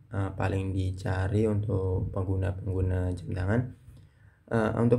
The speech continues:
mengatur alarm, tanggal dan juga hari mungkin akan saya bahas di video saya selanjutnya.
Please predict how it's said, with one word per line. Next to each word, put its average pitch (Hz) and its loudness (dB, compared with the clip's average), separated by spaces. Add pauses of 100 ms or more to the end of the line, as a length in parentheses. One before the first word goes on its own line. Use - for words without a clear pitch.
mengatur 131 0
alarm, 131 2 (1040)
tanggal 110 4
dan 104 2
juga 98 0
hari 98 0
mungkin 117 0
akan 101 -2
saya 98 -2
bahas 104 -2
di 107 2
video 98 0
saya 95 -2
selanjutnya. 98 -2